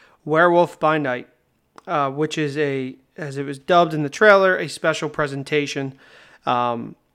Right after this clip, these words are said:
Werewolf by Night is a comic book, and it's about a werewolf and, um, Man-Thing is also in it. And it's a, gonna be a Halloween special on Disney Plus.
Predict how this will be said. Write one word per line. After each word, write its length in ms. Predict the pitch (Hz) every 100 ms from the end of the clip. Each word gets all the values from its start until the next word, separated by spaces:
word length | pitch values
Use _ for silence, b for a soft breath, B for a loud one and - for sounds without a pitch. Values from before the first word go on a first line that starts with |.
| 277 262
Werewolf 500 | 165 196 254 233 -
by 120 | 185
Night 100 | 185
is 100 | 160
a 40 |
comic 320 | 147 160 165
book, 200 | 156 165
and 120 | 165 143
it's 120 | 156
about 320 | 160 202 - -
a 60 |
werewolf 520 | 151 156 156 151 151 -
and, 520 | 160 139 135 127 123 -
um, 420 | 139 123 120 123 _ _ -
Man-Thing 540 | 147 170 160 185 180
is 120 | 160
also 340 | 170 165 170 165
in 120 | 160
it. 180 | 160 - b b b b
And 460 | 160 147 143 143 - _ _ 202
it's 180 | - 156
a, 140 | 156
gonna 260 | 147 165 156
be 120 | 156
a 80 | 139
Halloween 380 | 175 180 196
special 480 | - 165 147 160 143
on 260 | 147 151 160
Disney 300 | 147 147 151
Plus. 440 | 143 123 120 -